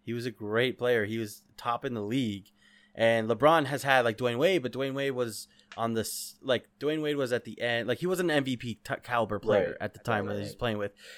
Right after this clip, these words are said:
Speaker 1: You could make the argument maybe this year he played with one with Anthony Davis, but before that, he's never, and even without the Miami Heat teams, he's had tra-, he dragged, dragged that Cavaliers team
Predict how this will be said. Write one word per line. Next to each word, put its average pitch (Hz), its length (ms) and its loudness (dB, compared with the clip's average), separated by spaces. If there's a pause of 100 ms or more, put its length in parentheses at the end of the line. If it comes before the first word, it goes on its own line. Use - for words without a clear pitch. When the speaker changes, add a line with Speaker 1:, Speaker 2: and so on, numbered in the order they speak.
(140)
Speaker 1:
You 156 160 0
could 160 140 4
make 175 160 2
the 165 80 2
argument 139 320 2
maybe 131 300 2
this 165 260 0
year 147 140 2
he 117 160 -6
played 107 240 -2
with 101 100 -6 (140)
one 104 240 -4
with 107 240 -8 (120)
Anthony 104 300 -4
Davis, 147 560 0 (380)
but 135 100 0
before 135 300 -2
that, 165 340 4
he's 135 280 -10
never, 143 420 -4 (160)
and 190 160 2
even 220 260 -4
without 185 320 0
the 175 60 -8
Miami 151 400 -2
Heat 147 280 -12
teams, 113 280 -4
he's - 240 -8
had 185 180 -4
tra-, 139 300 -2
he 214 340 -8
dragged, 123 1000 4 (320)
dragged 156 800 6
that 127 180 8
Cavaliers 135 640 4
team 101 420 0